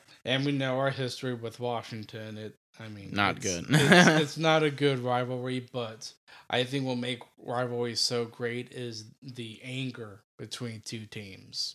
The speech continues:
Speaker 2: Oh, absolutely.
Speaker 1: So, there are pros and cons to each rivalry, but, uh, now we're getting to Canes news, Sam. Canes actually signed a player, but it was more of a prospect in Felix Unger Sorum. Now,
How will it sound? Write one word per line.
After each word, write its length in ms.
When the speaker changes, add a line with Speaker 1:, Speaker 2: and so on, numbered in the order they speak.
Speaker 2:
Oh, 120
absolutely. 580
Speaker 1:
So, 500
there 120
are 60
pros 300
and 80
cons 460
to 100
each 380
rivalry, 680
but, 540
uh, 240
now 240
we're 180
getting 300
to 100
Canes 460
news, 240
Sam. 380
Canes 300
actually 420
signed 340
a 220
player, 600
but 320
it 120
was 160
more 220
of 60
a 80
prospect 760
in 140
Felix 480
Unger 540
Sorum. 520
Now, 360